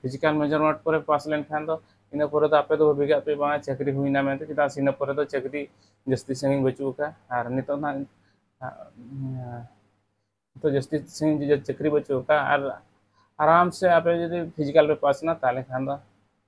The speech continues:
ᱮ, ᱢᱮᱰᱤᱠᱮᱞ ᱫᱚ ᱚᱴᱳᱢᱮᱴᱤᱠ ᱯᱮ ᱯᱟᱥᱚᱜᱼᱟ, ᱡᱩᱫᱤ ᱟᱯᱮ ᱯᱷᱤᱴ, ᱢᱮᱰᱤᱠᱮᱞ ᱯᱷᱤᱴ ᱢᱮᱱᱟᱜ ᱟᱠᱟᱫ ᱯᱮᱭᱟ। ᱟᱨ ᱢᱮᱰᱤᱠᱮᱞ ᱨᱮ ᱪᱮᱫ ᱪᱮᱫ ᱦᱟᱸᱜ ᱠᱚ ᱧᱮᱞᱟ, ᱚᱱᱟ ᱵᱤᱥᱚᱭ ᱛᱮ ᱢᱤᱫᱴᱤᱡ ᱵᱷᱤᱰᱤᱭᱳᱧ ᱵᱮᱱᱟᱣᱟ, ᱚᱱᱟ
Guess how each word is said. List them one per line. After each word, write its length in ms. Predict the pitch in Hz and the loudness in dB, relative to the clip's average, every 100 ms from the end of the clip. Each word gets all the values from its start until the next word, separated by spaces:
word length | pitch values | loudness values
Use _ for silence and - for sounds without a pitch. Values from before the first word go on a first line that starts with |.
| _ _ | _ _
ᱮ, 40 | 127 123 | -6 -2
ᱢᱮᱰᱤᱠᱮᱞ 480 | 131 139 135 135 143 | 2 2 2 2 4
ᱫᱚ 60 | 143 | 4
ᱚᱴᱳᱢᱮᱴᱤᱠ 420 | 135 139 139 139 139 - | 4 4 0 -2 -6 -8
ᱯᱮ 80 | 139 | -6
ᱯᱟᱥᱚᱜᱼᱟ, 440 | 135 135 143 156 | -4 -4 -2 -2
ᱡᱩᱫᱤ 160 | 147 139 | -4 -4
ᱟᱯᱮ 140 | - 135 | -6 -4
ᱯᱷᱤᱴ, 260 | 139 131 | -4 -4
ᱢᱮᱰᱤᱠᱮᱞ 360 | 143 135 135 135 | -2 0 0 -4
ᱯᱷᱤᱴ 180 | - 127 | -4 -4
ᱢᱮᱱᱟᱜ 200 | 131 123 | -2 -4
ᱟᱠᱟᱫ 180 | 120 - | -6 -10
ᱯᱮᱭᱟ। 160 | 120 113 _ _ _ _ - | -14 -14 _ _ _ _ -4
ᱟᱨ 120 | 127 120 - | -2 -2 -8
ᱢᱮᱰᱤᱠᱮᱞ 540 | 139 143 147 147 165 165 - - 143 147 | -4 -2 0 4 4 2 -6 -18 -10 -4
ᱨᱮ 80 | 147 | -2
ᱪᱮᱫ 140 | 151 | -4
ᱪᱮᱫ 120 | - | 0
ᱦᱟᱸᱜ 120 | 160 151 | 0 0
ᱠᱚ 60 | |
ᱧᱮᱞᱟ, 260 | 156 156 151 | 0 0 2
ᱚᱱᱟ 140 | 151 | 0
ᱵᱤᱥᱚᱭ 160 | 147 151 | -2 -4
ᱛᱮ 60 | 156 | -4
ᱢᱤᱫᱴᱤᱡ 180 | 151 139 | -4 -2
ᱵᱷᱤᱰᱤᱭᱳᱧ 240 | 139 147 | -2 -2
ᱵᱮᱱᱟᱣᱟ, 260 | 143 135 127 | -2 -2 -2
ᱚᱱᱟ 140 | 139 | -4